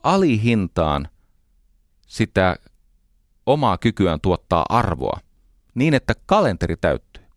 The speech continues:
Ja he toimittivat arvoa sellaisella uskonnollisella <laughs> vimmalla, semmoisella niinku luovuuden tasolla, että asiakkaat haukkoivat henkeä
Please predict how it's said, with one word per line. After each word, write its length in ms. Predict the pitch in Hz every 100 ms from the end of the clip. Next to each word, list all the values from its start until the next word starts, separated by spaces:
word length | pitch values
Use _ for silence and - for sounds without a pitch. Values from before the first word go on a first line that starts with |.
| _ _ _ _ _ _ _ _ _ - _ -
Ja 80 | 101
he 120 | 113 -
toimittivat 800 | 160 208 175 117 - - 95 92 -
arvoa 640 | 110 139 120 95 92 85 - -
sellaisella 680 | 143 147 127 117 104 98 - -
uskonnollisella 1040 | 135 135 - 98 92 90 87 90 87 82 - - - - - -
<laughs> 560 | _ _ - _ - 101
vimmalla, 680 | 135 123 101 87 85 80 - -
semmoisella 460 | - 123 127 110 104
niinku 320 | 101 95 101
luovuuden 680 | 127 135 110 98 87 87 87 - - - -
tasolla, 540 | 110 107 85 82 80 -
että 180 | 80 -
asiakkaat 600 | 160 131 87 - 95 92
haukkoivat 800 | - 147 156 113 - 110 87 69 - - _ -
henkeä 560 | 123 117 90 87 78